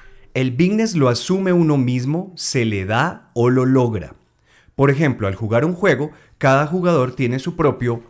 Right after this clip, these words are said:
bigness, tiene su rol, tiene sus responsabilidades, tiene su posición, ¿no? El arquero, si estamos hablando de fútbol,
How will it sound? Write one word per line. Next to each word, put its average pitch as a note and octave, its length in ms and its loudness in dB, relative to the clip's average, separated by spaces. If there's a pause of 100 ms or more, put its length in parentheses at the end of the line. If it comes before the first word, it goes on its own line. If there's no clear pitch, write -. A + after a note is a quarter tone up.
bigness, A2 640 -2
tiene G2+ 240 -6
su G2 180 -8
rol, D#3+ 440 2
tiene G#2+ 220 -4
sus A2 360 -8 (240)
responsabilidades, G#2+ 1080 -2
tiene G#2+ 220 -6
su G#2+ 180 -10
posición, D3+ 720 -6
¿no? C3+ 320 -8
El F2+ 160 -12
arquero, C3+ 540 -4
si - 100 -12
estamos G2+ 240 -10
hablando G#2 300 -6
de A2+ 80 -4
fútbol, G2+ 420 -8